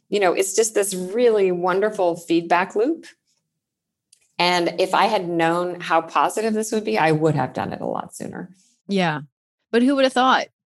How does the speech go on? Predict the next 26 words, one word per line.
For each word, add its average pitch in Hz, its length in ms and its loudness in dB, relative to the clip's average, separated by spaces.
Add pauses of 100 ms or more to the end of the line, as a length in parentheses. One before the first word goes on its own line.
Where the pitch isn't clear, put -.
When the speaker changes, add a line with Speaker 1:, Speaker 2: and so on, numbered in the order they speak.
Speaker 2:
right? 175 380 2
I 196 40 0
mean, 190 440 0 (800)
I'm 196 160 2
sure 262 160 0
there's 208 200 -2
plenty 220 380 -2
of 165 80 0
stories 165 460 -2
that 208 120 4
aren't 254 240 2
like 160 260 -2
that. - 280 -2 (160)
<laughs> 254 100 2 (640)
You - 200 2
know, 370 140 -4 (340)
"I 180 120 0
hired 196 300 2
the 170 100 -4
C - 220 -6
E 175 180 -4
O 311 640 4
and 202 160 -4
it 180 120 -8
was 208 360 -6
terrible." 302 800 6